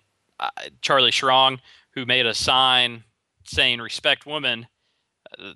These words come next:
there's no way that these people stay on the team if this turns out to be true. You can go to, I think Deadspin has the,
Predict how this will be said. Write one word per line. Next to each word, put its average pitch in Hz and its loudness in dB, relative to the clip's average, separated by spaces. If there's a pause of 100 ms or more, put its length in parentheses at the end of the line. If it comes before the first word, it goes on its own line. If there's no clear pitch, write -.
there's 123 -8
no 127 0
way 117 2
that 104 -6
these 110 -6
people 107 -10
stay 113 -2
on 107 0
the 104 -10
team 120 2 (280)
if 123 -4
this 117 -4
turns 110 -8
out 113 0
to 107 -16
be 101 -14
true. 131 -2 (600)
You 110 -12
can 110 -12 (180)
go 117 2
to, 104 4
I 107 4
think 107 -10
Deadspin 113 0
has 110 0
the, 110 -6